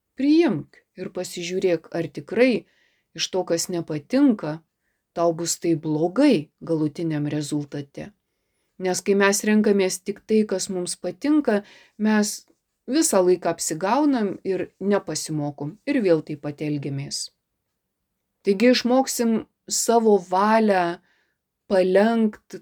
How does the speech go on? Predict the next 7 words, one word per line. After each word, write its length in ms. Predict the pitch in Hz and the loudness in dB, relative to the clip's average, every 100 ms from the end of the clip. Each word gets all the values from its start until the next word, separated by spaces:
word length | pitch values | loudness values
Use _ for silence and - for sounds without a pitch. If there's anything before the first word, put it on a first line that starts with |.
| _ | _
taip 300 | 202 262 269 | 2 2 0
laisvai, 1080 | 190 175 160 - - 135 139 165 285 349 - _ _ _ _ _ _ _ | 0 2 2 -2 -4 -6 -2 2 4 2 0 _ _ _ _ _ _ _
kad 140 | 196 180 | -4 4
galėsim 460 | 208 214 214 202 202 | 6 6 6 0 2
neklausyt 840 | 208 202 196 185 190 - 403 330 | 2 0 -2 -2 -4 -2 0 0
savo 320 | - 156 151 151 | -4 -8 -6 -4
norų, 540 | 156 151 135 - 220 | -4 -4 -4 -8 -16